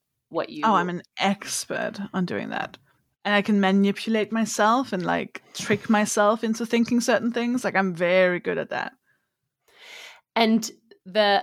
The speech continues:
Speaker 1: there's something that he says about the reason rationalization is important is because that resistance is just fear. Like, the, it's fear of failing, and it's also fear of,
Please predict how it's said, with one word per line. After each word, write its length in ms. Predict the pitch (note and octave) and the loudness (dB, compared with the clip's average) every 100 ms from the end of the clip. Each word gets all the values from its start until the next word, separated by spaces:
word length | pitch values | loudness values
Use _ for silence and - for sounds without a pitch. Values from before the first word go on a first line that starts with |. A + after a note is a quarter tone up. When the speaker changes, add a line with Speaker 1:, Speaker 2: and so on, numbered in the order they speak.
| - - | -4 -2
Speaker 1:
there's 280 | G#3 G#3 | 0 2
something 440 | - A3+ A3+ A#3+ A#3+ | 2 2 2 0 2
that 100 | G3+ | 0
he 160 | F#3+ | -2
says 720 | F#3+ - F3+ F3 F3 F3 - - _ | -4 0 2 4 2 -4 -12 -14 _
about 560 | E3 D#3 D#3 D3+ - - | -4 2 4 4 0 -4
the 100 | E3 | -4
reason 340 | D#3 D#3+ E3 | -2 -2 -2
rationalization 760 | D#3 D#3 D3+ D3+ D#3 D#3 D#3 D3+ | -2 -2 -2 -6 -4 -4 -6 -6
is 100 | D3+ | -8
important 640 | D3+ C#3 D3 - F#3 F#3+ - | -8 -8 -10 -6 -6 -4 -6
is 140 | D#3+ | -8
because 460 | E3 - E3 D#3+ D#3 | -10 -8 -6 -6 -4
that 180 | D#3 | -6
resistance 720 | D#3+ D3+ D#3 - D3 D3+ D3+ - | -4 -6 -6 -6 -6 -6 -10 -6
is 300 | D#3+ D#3 D#3 | -2 -2 -4
just 320 | - D3+ D3+ | -4 -4 -4
fear. 540 | - D3+ C#3+ F3 A#3 A3 | -10 -8 -6 -4 -6 -8
Like, 180 | E3 D#3+ | -8 -8
the, 100 | - - | -12 -10
it's 220 | - E3+ - | -8 -8 -10
fear 360 | F3 E3 D#3+ | -4 -2 0
of 220 | - D3 C#3+ | 0 -2 -2
failing, 540 | F3 E3+ G#3 A#3+ A#3+ | 0 2 2 0 -2
and 140 | D#3 | -4
it's 140 | D3 D3+ | -4 -4
also 200 | C#3+ D#3 | -6 -8
fear 320 | - D3 D3+ | -8 -4 -2
of, 340 | - C3+ - | -2 -4 -6